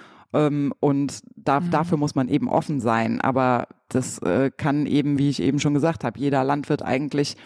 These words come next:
Speaker 1: am besten für sich entscheiden oder für seinen Betrieb und für seine Böden, für seine Gegebenheiten.
Speaker 2: Genau.
Speaker 1: Und das kann,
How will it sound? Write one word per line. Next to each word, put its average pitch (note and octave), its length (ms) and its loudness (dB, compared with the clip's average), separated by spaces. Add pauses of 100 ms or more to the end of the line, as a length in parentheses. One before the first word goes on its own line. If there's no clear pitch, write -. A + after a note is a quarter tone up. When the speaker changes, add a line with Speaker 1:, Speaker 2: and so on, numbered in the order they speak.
(280)
Speaker 1:
am C#3+ 160 0
besten D#3 460 -2
für C#3 160 -2
sich D#3 280 -2
entscheiden C3 640 0
oder C3+ 240 2
für C3 140 -4
seinen D#3 320 0
Betrieb D#3+ 420 0
und B2+ 100 -2
für C3 120 -2
seine D3+ 320 0
Böden, D3+ 340 0
für B2 120 -6
seine D3 300 -2
Gegebenheiten. C#3+ 920 0
Speaker 2:
Genau. C3 120 -4
Speaker 1:
Und B2+ 300 0
das C3+ 300 -4
kann, D3+ 340 -2